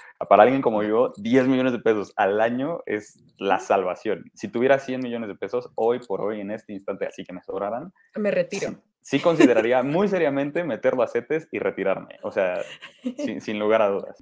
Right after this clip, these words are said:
Speaker 2: Mi pregunta, o nuestra pregunta, es en torno a, a ver, se supone, o yo vi mucho esta noticia que, que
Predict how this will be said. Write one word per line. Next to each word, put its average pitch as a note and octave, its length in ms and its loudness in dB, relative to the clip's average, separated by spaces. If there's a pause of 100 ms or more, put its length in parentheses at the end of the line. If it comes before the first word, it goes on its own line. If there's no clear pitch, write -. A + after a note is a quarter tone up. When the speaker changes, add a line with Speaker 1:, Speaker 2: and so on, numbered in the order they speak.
(120)
Speaker 2:
Mi D4+ 160 2
pregunta, D#4 840 4
o A3 80 6
nuestra D4 440 0
pregunta, G#3 580 2
es A#3+ 220 2
en A#3+ 160 -4
torno G#3+ 440 0
a, F#3+ 140 2
a F#3 60 6
ver, G#3+ 340 4
se A#3 160 -6
supone, C#4 580 2
o G#3 200 4
yo D4 220 2
vi F4 100 -4
mucho C4+ 240 2
esta B3+ 160 -2
noticia G#3 500 0
que, - 380 -6 (160)
que F3+ 420 4